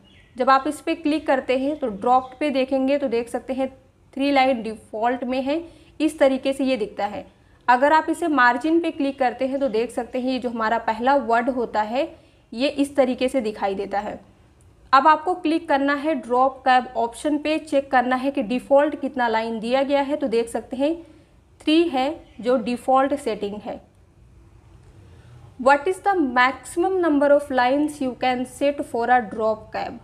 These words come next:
अब आपको क्या बताना है कि ड्रॉप कैब के लिए maximum number of lines आप कितना सेट कर सकते हैं।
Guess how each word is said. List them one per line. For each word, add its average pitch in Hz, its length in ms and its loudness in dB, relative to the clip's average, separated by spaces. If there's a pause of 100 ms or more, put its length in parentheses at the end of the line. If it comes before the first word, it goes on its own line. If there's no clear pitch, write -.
(280)
अब 240 140 4
आपको 262 300 2
क्या 302 180 0
बताना 240 440 -2
है 269 220 -4 (720)
कि 311 100 2
ड्रॉप 262 680 2
कैब 240 420 0
के 226 160 0
लिए 220 320 -4 (520)
maximum 339 680 2
number 262 360 2
of 269 220 0
lines 240 440 -2
आप - 280 -4
कितना 294 460 0
सेट 269 460 -2
कर 233 160 2
सकते - 380 -10
हैं। 277 160 -14